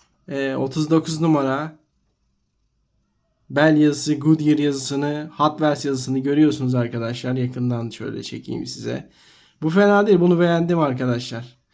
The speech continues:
Üstü açık. Detayları hoş, güzel. Ve herhangi bir... Evet, varmış.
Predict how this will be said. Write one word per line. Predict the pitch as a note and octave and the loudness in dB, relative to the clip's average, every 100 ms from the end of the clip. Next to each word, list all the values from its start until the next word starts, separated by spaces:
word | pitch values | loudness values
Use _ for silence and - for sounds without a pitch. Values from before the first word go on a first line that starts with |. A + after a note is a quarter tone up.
| _ _ - | _ _ -10
Üstü | E3 - D#3 | -10 -4 -2
açık. | C#3 B2+ C3+ C3+ - _ _ _ _ - | 0 -2 -6 -8 -12 _ _ _ _ -8
Detayları | C#3 C3 C#3+ C3+ C3+ C#3 C#3+ F3 - - | -6 -2 -2 0 0 -2 -4 -8 -16 -8
hoş, | B2+ B2 - - - - | -4 -4 -6 -14 -20 -20
güzel. | D3 C3 B2+ A#2+ A#2+ D3 - - _ - - - - - _ - | -6 -2 0 0 -2 -8 -14 -20 _ -20 -20 -18 -16 -18 _ -12
Ve | A#2 A#2+ A#2+ A#2+ A#2+ | -6 -4 -2 -2 -4
herhangi | B2+ C3 C3+ C#3+ C#3 C3 B2+ | -4 -4 -4 -4 -2 0 2
bir... | C3+ C#3+ C#3 - - - _ _ - | 2 0 -6 -14 -18 -20 _ _ -8
Evet, | C3+ B2+ B2+ B2+ | -4 -2 -2 -4
varmış. | C3 B2 A#2+ - - - | -2 0 -2 -8 -16 -20